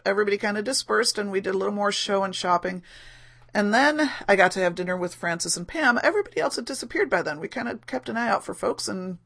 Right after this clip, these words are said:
couldn't find anybody. So sorry <laughs> that it ended up being just the three of us then. But again, we had a very nice time. Um, good to get to know them even better. And then Francis bunked in, in our, in Kate and my hotel room,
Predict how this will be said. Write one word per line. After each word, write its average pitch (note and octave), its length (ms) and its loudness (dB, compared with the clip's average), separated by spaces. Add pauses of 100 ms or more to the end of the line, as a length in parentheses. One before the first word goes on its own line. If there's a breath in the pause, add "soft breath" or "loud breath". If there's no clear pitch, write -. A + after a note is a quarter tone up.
couldn't - 200 -8
find A3+ 260 -2
anybody. F#3 380 -4 (360)
So - 240 -6
sorry A#3+ 440 -2
<laughs> - 580 -2
that C4+ 120 6
it A3 120 6
ended G3 220 4
up F#3 140 2
being G3 220 -6
just - 260 -8
the - 60 -16
three - 180 -2
of B3+ 100 0
us - 120 -6
then. - 220 -6
But - 160 -2 (460 loud breath)
again, G#3 300 4
we F#3 80 8
had F3+ 100 8
a F3+ 40 0
very F3+ 220 4
nice F3 240 -2
time. F3 320 -2 (240)
Um, E3+ 440 -6
good F3+ 180 0
to F3 80 -6
get E3+ 140 -4
to F3 100 -8
know E3 160 -4
them E3 220 -2
even A#3 300 -6
better. C#3 300 2
And F3 220 -4
then F3+ 160 -2
Francis A3+ 420 -2
bunked G3 320 -2
in, F#3 240 -2
in E3+ 340 -6 (140)
our, E3+ 340 2 (120)
in E3 180 -8
Kate G#3 240 0
and F#3+ 80 -6
my E3 180 -2
hotel E3 360 -4
room, E3+ 240 -8